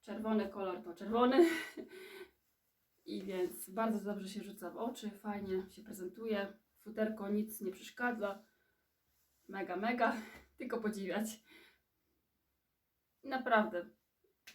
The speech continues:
Nie trzeba umieć szyć, nie trzeba umieć naprawdę jakiś szyć na maszynie czy coś. Wystarczy tylko po prostu troszkę chęci i już mamy ładnie zrobione,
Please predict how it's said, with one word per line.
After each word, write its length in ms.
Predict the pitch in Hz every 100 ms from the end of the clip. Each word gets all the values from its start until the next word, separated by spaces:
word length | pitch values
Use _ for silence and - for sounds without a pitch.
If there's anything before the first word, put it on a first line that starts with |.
| _
Nie 140 | 262 262
trzeba 220 | 220 208
umieć 320 | 208 190 -
szyć, 300 | - 240 233
nie 100 | 214
trzeba 300 | 226 214 -
umieć 280 | 208 196 -
naprawdę 360 | 220 240 214 180
jakiś 340 | - 185 -
szyć 240 | - 240
na 100 | 208
maszynie 520 | 196 214 269 247 220 220
czy 100 | - - -
coś. 320 | 233 - - - - - - - _ _ _
Wystarczy 400 | 415 415 370 339
tylko 220 | - 247 247
po 100 | 247
prostu 500 | 262 262 - 190 190 - _ _ _ _ _ _ _ _ _ - - 359
troszkę 300 | 349 - 277
chęci 540 | 320 269 269 254 -
i 60 | 220
już 200 | 220 262
mamy 460 | 202 202 208 220 190
ładnie 320 | 180 180 180
zrobione, 380 | 180 170 165